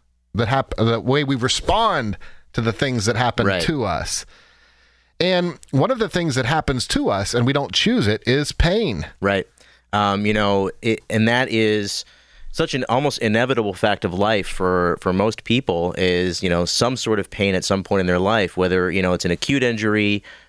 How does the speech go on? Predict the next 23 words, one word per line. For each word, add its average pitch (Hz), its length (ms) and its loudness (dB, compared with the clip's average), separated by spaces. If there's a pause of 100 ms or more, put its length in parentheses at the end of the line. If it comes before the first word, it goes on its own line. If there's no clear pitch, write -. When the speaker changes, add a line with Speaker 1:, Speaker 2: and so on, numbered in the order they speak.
(120)
Speaker 2:
from 87 280 0
sports 117 680 -2
or 98 380 0
from, 95 380 0
you 95 60 2
know, 87 240 2
some 104 180 -2
sort 101 180 0
of 87 80 -2
surgical 95 400 -2
emergency, 110 760 0 (360)
um, 95 540 2
to 107 240 0
a 98 80 0
more 104 220 2
chronic 151 440 0
thing 82 280 -2
like 85 220 0
back 95 300 -2
pain, 92 320 0
neck 92 260 -2
pain, 87 540 0
um, 85 480 0